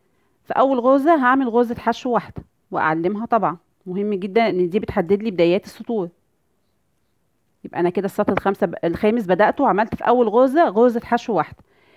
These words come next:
في اللي بعدها كمان غرزة حشو واحدة، في اللي بعدها هعمل تزايد، يعني أعمل اتنين حشو، واحد، اتنين. في رابعة بعمل غرزة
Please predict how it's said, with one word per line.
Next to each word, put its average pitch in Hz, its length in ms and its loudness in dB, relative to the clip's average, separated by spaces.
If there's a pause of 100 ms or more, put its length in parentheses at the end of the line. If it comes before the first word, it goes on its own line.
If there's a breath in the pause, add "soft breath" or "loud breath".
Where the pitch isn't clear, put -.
(120)
في - 60 -20
اللي 196 120 -2
بعدها 269 480 4
كمان 233 440 0
غرزة 220 320 2
حشو 226 300 -2
واحدة، - 300 -4 (1400)
في 214 120 -4
اللي 190 100 0
بعدها 247 540 4 (100)
هعمل 277 440 2 (300)
تزايد، 190 400 2 (100)
يعني 165 260 0
أعمل 202 260 2
اتنين 220 280 -4
حشو، 156 340 -6
واحد، 214 400 -2 (1040)
اتنين. 196 280 -4 (600)
في 214 120 -2
رابعة 277 420 6
بعمل 269 380 4
غرزة 233 300 0